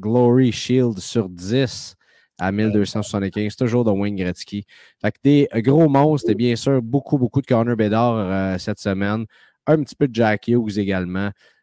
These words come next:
Euh, et une Young Guns de,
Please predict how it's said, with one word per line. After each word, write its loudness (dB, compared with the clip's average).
Euh, -6
et -6
une -6
Young -2
Guns 0
de, 0